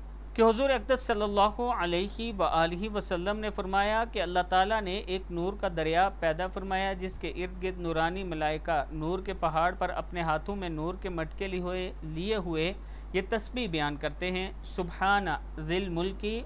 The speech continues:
والملکوت، سبحان ذی العزت والجبروت، سبحان الحی الذی لا یموت،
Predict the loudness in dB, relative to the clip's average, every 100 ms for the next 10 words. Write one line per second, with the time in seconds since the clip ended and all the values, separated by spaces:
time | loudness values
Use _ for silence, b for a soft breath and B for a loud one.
0 | -6 0 2 2 2 0 0 0 0 2
1 | 2 0 B B B -8 -2 -2 2 4
2 | 4 4 0 -2 -8 -4 -2 0 0 -2
3 | -2 0 0 0 -2 -6 -6 -6 2 4
4 | 4 2 0 2 4 2 2 0 -2 -6
5 | B B -4 0 0 2 4 4 4 2
6 | 0 -2 -8 -8 0 2 2 0 0 2
7 | 0 2 0 0 -4 B B -2 4 6
8 | 8 6 4 0 0 0 0 0